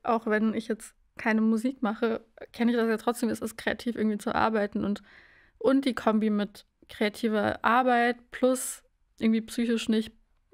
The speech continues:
so geil drauf zu sein und diese Sehnsucht nach Normalität. Weil ich glaub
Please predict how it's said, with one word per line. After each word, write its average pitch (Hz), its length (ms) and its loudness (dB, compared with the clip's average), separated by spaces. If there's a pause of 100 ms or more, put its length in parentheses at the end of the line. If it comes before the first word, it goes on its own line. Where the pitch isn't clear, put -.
so 233 540 2
geil 226 220 2
drauf 226 340 0
zu 226 140 -4
sein 214 420 0 (420)
und 202 140 -4
diese 214 140 0
Sehnsucht 208 420 0
nach 196 160 -2
Normalität. 202 800 -2 (460)
Weil 214 180 2
ich 208 100 -6
glaub 202 360 0